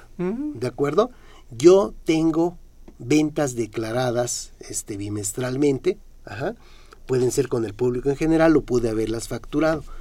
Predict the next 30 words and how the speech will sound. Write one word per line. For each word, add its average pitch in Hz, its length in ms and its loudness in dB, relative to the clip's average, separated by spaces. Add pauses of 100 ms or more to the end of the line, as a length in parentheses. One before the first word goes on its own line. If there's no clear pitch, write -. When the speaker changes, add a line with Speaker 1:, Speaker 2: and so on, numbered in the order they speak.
(140)
Speaker 1:
Ujú. 160 260 -6 (180)
Speaker 2:
Ya, 214 460 0
tan, 160 180 2
tan, 233 240 0
o - 60 -2
sea, 160 380 -2
esos 160 320 -2
ingresos 185 480 4
pueden 131 360 0
entrar 113 280 -4
a 127 40 -4
mi 117 120 0
banco 117 300 -4
sin 101 200 -8
problema. 127 480 -2 (680)
O 110 80 -10
sea, 131 240 2 (360)
eventualmente 151 920 4
cuando 113 460 -4
yo, 147 340 2 (460)
eh, 104 200 -12
tuviese 131 440 -2
un 160 60 -2
problema 147 360 0
de 123 100 -2
discrepancia 117 720 -8
fiscal, 165 400 -4
pues 123 240 -6
tengo 139 320 -2
ingresos 120 880 -4